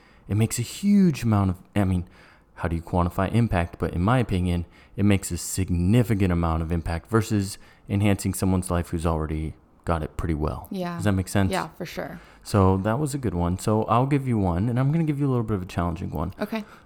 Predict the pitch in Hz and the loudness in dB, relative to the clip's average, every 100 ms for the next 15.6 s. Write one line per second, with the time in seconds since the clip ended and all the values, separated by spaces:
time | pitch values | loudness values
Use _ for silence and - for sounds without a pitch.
0 | - 127 113 156 175 120 117 120 - 92 | -20 -10 -2 0 0 0 0 0 -2 -6
1 | 104 104 101 95 104 - - 95 87 87 | 0 2 4 2 -2 -10 -4 0 0 0
2 | - _ _ - - 123 - 127 139 - | -4 _ _ -16 -6 -6 -6 -6 -6 -4
3 | 165 143 - 135 123 - 123 120 120 - | -4 -4 -4 -6 -6 -6 -4 -2 -4 0
4 | 170 151 120 104 113 92 95 87 80 - | 0 0 0 2 4 4 2 0 -6 -14
5 | _ _ _ - 202 202 185 175 180 - | _ _ _ -6 -2 -2 -2 -2 -2 -2
6 | 262 294 - 95 104 113 73 80 95 143 | -4 -4 -2 0 0 0 -4 -2 0 0
7 | 165 143 110 110 110 98 92 - 90 85 | 0 0 0 0 0 0 -2 -2 -2 -2
8 | 82 87 - - 196 170 151 175 175 170 | -2 -4 -4 -4 -4 -4 -6 -4 -4 -4
9 | 180 180 180 - 190 190 190 180 180 175 | -6 -6 -6 -6 -8 -6 -8 -6 -4 -6
10 | 165 165 165 175 160 160 170 175 185 170 | -4 -4 -2 -6 -6 -6 -6 -4 -4 -4
11 | - 190 233 202 - 175 190 202 208 214 | -4 0 0 0 -4 0 2 2 4 4
12 | 190 190 180 180 190 196 190 185 - 196 | 4 0 -2 -4 -6 -2 -2 -2 0 2
13 | 180 - 175 175 180 185 180 180 180 180 | 2 2 0 0 -2 -2 0 0 -2 -2
14 | 175 175 175 165 170 165 - 175 175 165 | -2 -2 -2 -2 -4 -6 -4 -4 -4 -6
15 | 165 156 180 165 160 165 | -8 -8 -6 -2 -2 -4